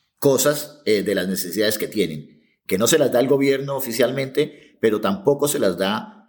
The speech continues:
eh, el jefe del grupo insurgente de la zona en donde ustedes viven". Y entonces pactábamos con el alcalde, eh, escuelas, hospitales, eh,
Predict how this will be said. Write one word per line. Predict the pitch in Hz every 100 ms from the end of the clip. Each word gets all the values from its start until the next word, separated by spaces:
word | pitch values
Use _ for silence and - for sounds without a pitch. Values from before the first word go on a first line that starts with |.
| -
eh, | 117 113 107 104
el | 98
jefe | 117 107 123
del | 107 98
grupo | 87 110 104 117 117 117 110 -
insurgente | 110 104 101 90 117 101 98 120 117 92
de | 87
la | 82
zona | 92 98 101
en |
donde | 90 82 82 80 78
ustedes | - 92 92 95 87
viven". | 76 71 - _ _ _ _ - - - - -
Y | 123 131
entonces | 123 131 147 147
pactábamos | 127 110 - 117 123 131 143 -
con | 110
el | 87
alcalde, | 80 - 90 73 85 - - _ _ _
eh, | 107 98 87 90 - -
escuelas, | 92 - 107 101 95 104 110 -
hospitales, | 98 - 92 76 98 98 98 98 101 - - _ _
eh, | 98 95 92 90 90 87 82 -